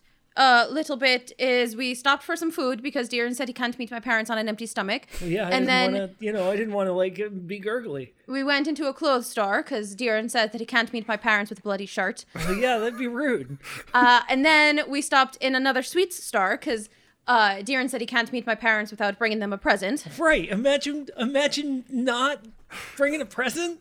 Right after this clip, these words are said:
Speaker 1: And then we were almost gonna start, stop in a hairdresser store 'cause Deeren said he can't meet my parents with long hair.
Speaker 2: <laughs> Look at this mop, man.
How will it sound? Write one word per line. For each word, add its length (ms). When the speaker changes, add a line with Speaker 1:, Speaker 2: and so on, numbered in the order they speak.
Speaker 1:
And 120
then 100
we 60
were 120
almost 400
gonna 160
start, 520
stop 360
in 100
a 260
hairdresser 520
store 320
'cause 260
Deeren 260
said 140
he 60
can't 280
meet 140
my 100
parents 360
with 100
long 200
hair. 460
Speaker 2:
<laughs> 60
Look 160
at 100
this 220
mop, 400
man. 360